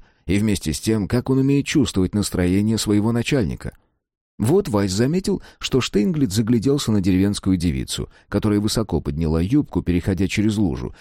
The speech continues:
и, пожалуйста, замедлил ход машины. Нет, он необычайно чутко понимает своего хозяина. Хорошо, что его не убили. Надо сделать ему что-нибудь приятное. И Штейнглит сказал: "Тут для нижних чинов есть уже дом с девками.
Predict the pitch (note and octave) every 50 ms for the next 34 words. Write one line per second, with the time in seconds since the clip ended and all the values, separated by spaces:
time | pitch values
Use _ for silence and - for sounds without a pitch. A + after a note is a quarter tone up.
0 | - _ - C3+ - E3 D#3+ D3 D#3 C#3+ C3+ C3 - - - - - - _ -
1 | G2 F2 A#2+ G#2 G2+ G2 F#2 F2 G#2 A#2+ B2+ C3 - F2 E2 D#2 - E2 F2 F2+
2 | - - - A#1+ G#1 G#1 - - _ _ _ _ - F2+ G2+ G2+ E2+ - - -
3 | - - _ _ - F#2 F#2+ G#2 G#2+ G#2 G#2 A2+ A2 - C3+ D3 D#3 D#3+ D3+ -
4 | - - F3 - - - - B2+ A#2 A#2+ A#2 A2+ A2 G#2 - - F#2+ F#2 F2+ E2+
5 | D#2 - E2+ D#2+ D2 D2+ D2 A1 G1+ G1+ G#1 G1+ - - _ _ _ - - A#2
6 | G#2+ G2+ G2 - A2+ G2+ - - F2+ D#2+ D2+ D#2+ E2 D#2+ E2 E2 D#2+ C2+ B1+ D2
7 | B1 G#1 G1+ - - _ _ _ - G2+ G#2+ F#2+ G#2 F#2+ D#2 G2+ A#2 A#2 A2+ -
8 | A2+ G#2+ G#2+ G2 - - F2+ E2 E2 F2+ E2+ - - F#2+ F2+ E2 D#2 B1+ G#1+ -
9 | - A1 A1 G1+ G1+ - _ _ _ - B2+ C3 B2 - - F3 F#3 G3 F#3+ F3
10 | F#3 F3+ - - - C3 A2+ E2+ E2 D2+ A#1+ A1 - - - _ _ _ _ _
11 | _ _ - G#2 A2+ A#2 A2 G#2 A2+ A#2 A2+ A#2 A#2 A#2+ B2+ A#2 G2 A#2+ A#2 A2+
12 | - - - - G#2+ G#2 G#2 G#2 A2 A#2 A#2+ B2+ - - - - - F2 F2+ G2
13 | A#2 C3 C#3 - - D#3 D#3 C#3 C#3 D#3 C#3 A#2 A2 G#2 G#2 G#2+ G#2+ F#2 E2+ E2
14 | F#2 E2+ D#2+ D2 - - F2+ D#2+ D#2 D#2+ D#2